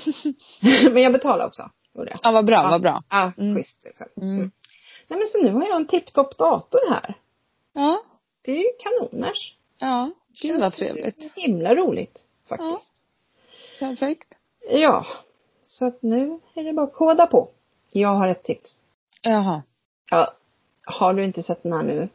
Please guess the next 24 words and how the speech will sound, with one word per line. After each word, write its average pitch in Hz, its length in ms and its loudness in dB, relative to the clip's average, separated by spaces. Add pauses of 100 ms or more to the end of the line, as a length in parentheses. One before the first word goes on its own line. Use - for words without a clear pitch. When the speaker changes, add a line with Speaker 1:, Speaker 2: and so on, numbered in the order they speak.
(520)
Speaker 1:
då 190 220 -4
måste 180 460 -2
du 208 100 2
se 175 200 2
den. 104 180 -2 (680)
Speaker 2:
<laughs> - 640 -10
Speaker 1:
På 214 80 4
Netflix. 180 500 0 (500)
Speaker 2:
Vad 285 140 -4
är 277 240 4
det 254 120 -4
då? 220 220 -8 (260)
Speaker 1:
The 226 80 4
Queen's 226 520 4
Gambit. 190 560 -4 (1120)
Alltså, 214 220 4
du 202 140 6
måste 220 380 4
se 226 140 4
den. 170 120 -2
Det 196 60 4
är 208 40 2
sju 220 320 0
delar. 180 340 0